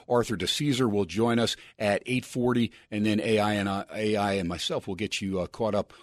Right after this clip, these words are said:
on all these tournaments. Again, major upsets. Uh, we'll kind of prognosticate on some of the overnight lines. We've already played some of the games. Right now, these are games that are going.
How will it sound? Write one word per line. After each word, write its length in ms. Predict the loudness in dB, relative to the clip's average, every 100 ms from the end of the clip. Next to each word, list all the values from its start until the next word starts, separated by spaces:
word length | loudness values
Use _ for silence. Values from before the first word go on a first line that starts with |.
| -12
on 200 | -4 -4
all 280 | 2 4 4
these 220 | 4 0
tournaments. 540 | 0 2 4 4 2 -4 -12 -8
Again, 260 | -2 2 4
major 400 | 2 2 -2 -2
upsets. 640 | -2 0 2 2 0 -6 -12 _ -8
Uh, 340 | -4 -2 -2
we'll 260 | 0 -2 -4 -6
kind 160 | -6
of 60 | -4
prognosticate 640 | -4 -2 -2 -2 -4 -2 -2
on 120 | -2
some 180 | -2 -2
of 60 |
the 120 | -2 -4
overnight 420 | -2 0 2 2
lines. 360 | 2 0 0
We've 120 | -2 -2
already 280 | 0 0
played 320 | -2 -2 -2 0
some 160 | 0
of 60 | 0
the 60 |
games. 320 | 2 2 2 -2 -10 -20 _
Right 200 | 0 2
now, 180 | 2 2
these 220 | 0 0
are 60 |
games 320 | 0 4 4 2
that 140 | 0
are 80 | 0
going. 520 | 2 4 4 2 0